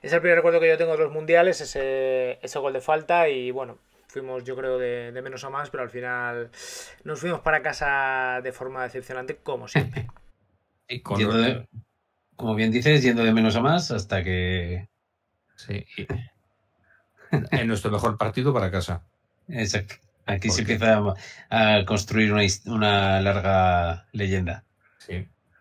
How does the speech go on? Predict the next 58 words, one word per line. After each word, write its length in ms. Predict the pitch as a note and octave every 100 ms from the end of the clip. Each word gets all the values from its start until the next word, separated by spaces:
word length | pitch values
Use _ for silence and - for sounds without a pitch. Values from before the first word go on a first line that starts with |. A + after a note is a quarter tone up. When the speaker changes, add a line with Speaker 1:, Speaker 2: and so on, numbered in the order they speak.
| _ _
Speaker 2:
¿Sabéis 440 | - F#2+ A2+ A2+
esos, 600 | A2+ G2 A2+ G#2+ G2+ G2
esos 260 | - G#2 G#2
momentos 680 | G#2+ G#2+ G#2+ G2+ G2+ G2 G2+
en 120 | G2+
la 100 | F#2+
vida 500 | G#2 G2+ F#2+ F#2 G2 - - _ _ -
en 140 | G#2
los 140 | G2 F#2
cuales 420 | G#2+ G#2+ G#2 F#2+
te 100 | G2+
pasa 240 | G#2 F#2
algo 300 | G#2 G#2 G2+
en, 240 | G2 G2 F#2+
en 120 | G2
el 100 | F#2+
tema 180 | G2+ G2+
del 80 | G2
deporte, 380 | F#2+ G2+ G#2+
no 240 | G#2+ A2+ G#2
te 100 | A2
lo 140 | G2+
crees 420 | F2+ A2 G#2 - -
y 100 | G#2
lo 120 | G2+
vuelves 320 | G#2 A2 G2
a 60 | G2
ver 140 | G#2
y 80 | G2+
te 80 | G2
lo 100 | F#2
sigues 260 | G2 F#2+
sin 160 | F#2+ F#2
creer? 280 | F#2 A2 C3+ - - - _ _ _ _ _ _ _ -
Como 220 | F2+ F2+
cuando 320 | F#2 F#2 F#2
perdió 440 | F2+ F#2+ G2 F#2+ F#2
Tyson 340 | G2 F#2 G2
su 120 | F#2+
primer 200 | F#2 F#2+
combate, 320 | F2+ F2+ G#2+
que 100 | A#2
yo 100 | F#2
no 100 | F#2
me 60 | F#2
lo 100 | F2+
creía 260 | F2+ F#2+ A2
y 60 |
lo 100 | G2
tuve 180 | F2+ F#2
que 80 | F#2
ver 120 | F2+
tres 180 | F2 E2+
veces, 300 | F#2+ F#2 -
poco 200 | F#2 F2
menos, 220 | F#2+ F#2+
para 220 | - F2+
que, 140 | F2